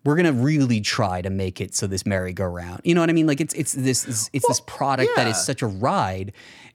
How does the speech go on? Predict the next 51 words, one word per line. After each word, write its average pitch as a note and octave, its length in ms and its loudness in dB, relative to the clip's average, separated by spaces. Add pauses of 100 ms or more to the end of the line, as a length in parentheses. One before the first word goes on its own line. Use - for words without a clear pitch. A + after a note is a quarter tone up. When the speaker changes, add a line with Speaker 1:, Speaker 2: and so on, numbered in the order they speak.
(100)
Speaker 1:
And D3+ 240 2 (220)
you C3 140 4
wanna A#3+ 160 2
know B3+ 100 4
who G#3 80 4
does D3+ 180 2
it F3+ 80 -2
well B2+ 240 2
is C#3 120 0
fucking A#3+ 380 -2
Hitman. A2+ 440 -4 (320)
Hitman A3+ 300 2
does D3 160 2
it - 80 -4
Speaker 2:
Mm-hmm. C#3+ 80 -4
Speaker 1:
perfectly G#3+ 320 2
well, F#2+ 160 0
'cause G#2+ 180 -4
that A#2+ 140 2
is A2+ 100 -2
not F2+ 240 -4
a B2+ 60 -2
political F3+ 320 2
game. A#3+ 260 0
They G#2+ 140 -2
never G2 260 -2
bring G#2 240 -4
it F2+ 100 -10
up, G#2 240 -2 (200)
but C3 120 -4
you G#3 140 4
are G#2+ 140 2
sure G3+ 320 -2
as D#3+ 100 0
shit - 240 -2
killing D#3 220 0
a F2 60 -4
lot F2+ 260 -2
of C3 60 0
rich D#3 200 -2
people, G#2 340 -2 (200)
and A#2+ 100 0
you're B3 100 2
killing C#4 280 2
them A3+ 140 4
in - 80 -2
Speaker 2:
Right. C3 60 4
Speaker 1:
a A2 80 0
real A#2 360 2
fun A2+ 320 0
way. F2+ 240 -10